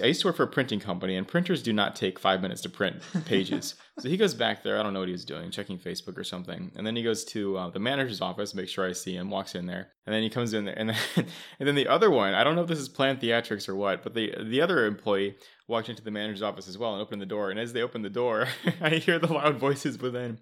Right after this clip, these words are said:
Speaker 1: And then he comes out another five minutes later. So it's been about ten minutes now. So it's six ten P M, ten minutes past closing.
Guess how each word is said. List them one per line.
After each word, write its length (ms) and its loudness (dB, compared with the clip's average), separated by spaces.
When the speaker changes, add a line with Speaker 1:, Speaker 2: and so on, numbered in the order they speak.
Speaker 1:
And 100 -2
then 80 4
he 60 -2
comes 200 -2
out 60 2
another 200 0
five 240 4
minutes 220 -2
later. 200 0
So 100 -10
it's 100 -2
been 120 -2
about 160 -2
ten 200 -2
minutes 240 -4
now. 200 -6
So 160 -6
it's 120 -8
six 200 -4
ten 320 -2
P 240 -4
M, 300 -6
ten 160 -2
minutes 220 -2
past 280 0
closing. 360 -2